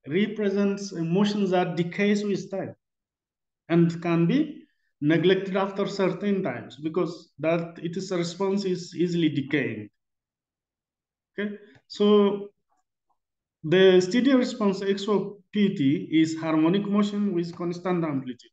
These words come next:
and frequency of, this is forcing frequency. Look, this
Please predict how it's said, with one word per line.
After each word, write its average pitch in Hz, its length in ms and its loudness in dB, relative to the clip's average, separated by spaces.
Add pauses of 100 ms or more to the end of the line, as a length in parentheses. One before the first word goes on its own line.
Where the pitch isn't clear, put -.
and 143 220 -8
frequency 151 460 -2
of, 131 140 -6 (760)
this 190 140 0
is - 320 -2 (380)
forcing 220 540 2
frequency. 127 720 -4 (220)
Look, 165 300 -2
this 214 180 -2